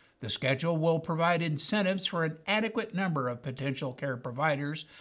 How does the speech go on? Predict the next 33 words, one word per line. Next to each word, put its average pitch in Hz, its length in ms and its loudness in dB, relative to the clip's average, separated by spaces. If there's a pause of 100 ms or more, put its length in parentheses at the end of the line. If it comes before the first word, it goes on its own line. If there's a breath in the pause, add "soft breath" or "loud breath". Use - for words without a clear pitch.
(140 loud breath)
to 156 100 -4
participate 175 720 -2
in 139 60 -6
home 147 240 2
health 175 300 2
care 160 240 4
for 156 200 0
injured 135 340 0
workers 131 520 -2 (300 loud breath)
while 190 400 6
containing 202 560 0
costs 139 460 2
to 151 120 -4
the 139 140 0
overall 160 480 4
workers' 131 400 -4
compensation 123 760 -6
system. 139 400 -4 (840 loud breath)
The 233 80 2
updated 254 440 4
notice 202 460 2
and 120 180 -4
text 170 380 0
of 156 120 -4
the 165 80 -2
regulations 151 840 -2
can 127 260 -4
be 139 120 -2
found 185 560 0 (260 loud breath)
on 147 120 2
the 151 100 2
proposed 147 680 2
regulations 120 800 -2